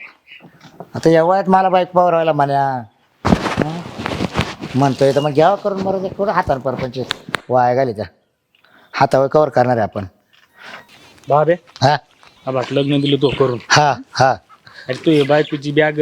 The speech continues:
Speaker 2: मी सांभाळतोय.
Speaker 1: आणि मग आता मग तू
Speaker 2: हा? लयच मला किडा आहे रे, पण कायसाठी?
Speaker 1: हा.
Speaker 2: मित्रासाठी.
Speaker 1: हे काय, हात धर ना, तू तिकडं अशी मोकळी कुठं चालली?
Speaker 2: हात धर ना.
Speaker 1: आणि मग?
Speaker 2: हा, हा.
Speaker 1: तू आता मा खांद्यावर हात काढ ना तू.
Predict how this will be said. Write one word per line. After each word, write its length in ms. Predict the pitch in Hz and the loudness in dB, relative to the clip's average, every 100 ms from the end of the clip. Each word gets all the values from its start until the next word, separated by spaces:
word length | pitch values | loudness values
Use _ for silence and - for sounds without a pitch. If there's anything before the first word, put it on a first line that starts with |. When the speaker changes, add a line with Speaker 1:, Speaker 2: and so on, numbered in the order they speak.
| 151 | -2
Speaker 2:
मी 100 | 151 | -2
सांभाळतोय. 720 | - 143 139 131 127 131 123 123 | -6 -2 -2 -2 -2 -2 -4 -4
Speaker 1:
आणि 300 | 117 139 202 | 0 2 2
मग 80 | 196 | 2
आता 140 | 180 | 0
मग 120 | 165 | -2
तू 80 | 165 | -4
Speaker 2:
हा? 340 | 127 117 151 202 _ _ _ _ _ _ _ _ _ - | -6 -10 -18 -20 _ _ _ _ _ _ _ _ _ -4
लयच 220 | 143 143 | -2 0
मला 200 | 147 147 | 2 2
किडा 260 | - 160 | 2 4
आहे 120 | 165 139 | 4 2
रे, 100 | 147 | -6
पण 160 | 151 | -2
कायसाठी? 420 | 143 240 190 180 202 _ 127 | 2 2 2 -4 -12 _ 2
Speaker 1:
हा. 200 | 123 113 | 2 2
Speaker 2:
मित्रासाठी. 480 | 226 240 220 190 170 | 0 0 0 -2 0
Speaker 1:
हे 220 | 170 214 | 2 2
काय, 100 | 214 | 2
हात 100 | 214 | 2
धर 160 | 220 | 2
ना, 140 | 247 220 | 2 0
तू 160 | - | -2
तिकडं 300 | 165 - 160 _ _ | -8 -8 -10 _ _
अशी 120 | 202 | 0
मोकळी 260 | 202 202 220 | 2 2 2
कुठं 140 | 240 | 0
चालली? 240 | 220 180 120 - _ _ | 0 -2 -4 -14 _ _
Speaker 2:
हात 140 | - 151 | -8 -8
धर 180 | 139 | -10
ना. 100 | 135 202 - - - | -12 -14 -16 -12 0
Speaker 1:
आणि 100 | 135 | 2
मग? 80 | 165 165 _ _ | 2 -2 _ _
Speaker 2:
हा, 160 | - 139 | -4 -4
हा. 160 | 123 113 - - - - | -4 -12 -18 -20 -14 2
Speaker 1:
तू 40 | 202 | 2
आता 320 | 220 214 185 | 4 0 2
मा 200 | 214 247 | 0 0
खांद्यावर 340 | 240 226 226 226 | 0 -4 -2 -6
हात 80 | 214 | -2
काढ 120 | 233 | -2
ना 60 | 254 | -2
तू. 180 | 175 | -8